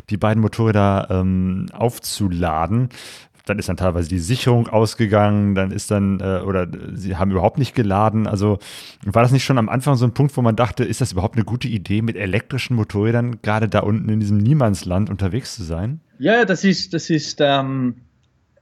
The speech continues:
Speaker 2: am Anfang war es wirklich, wirklich problematisch, weil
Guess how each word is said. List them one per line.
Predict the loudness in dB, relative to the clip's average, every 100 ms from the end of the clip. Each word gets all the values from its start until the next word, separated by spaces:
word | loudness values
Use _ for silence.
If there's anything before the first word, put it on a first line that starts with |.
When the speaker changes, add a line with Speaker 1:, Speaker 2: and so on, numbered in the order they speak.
| _ _ _ _ _ -10
Speaker 2:
am | -2
Anfang | 2 4 4 2
war | 2 0
es | 0
wirklich, | -2 -2 -2 -6 -6 -16 -14 -6
wirklich | -2 -2 0 0 0 -2
problematisch, | 0 2 4 2 0 -4 0
weil | 0 0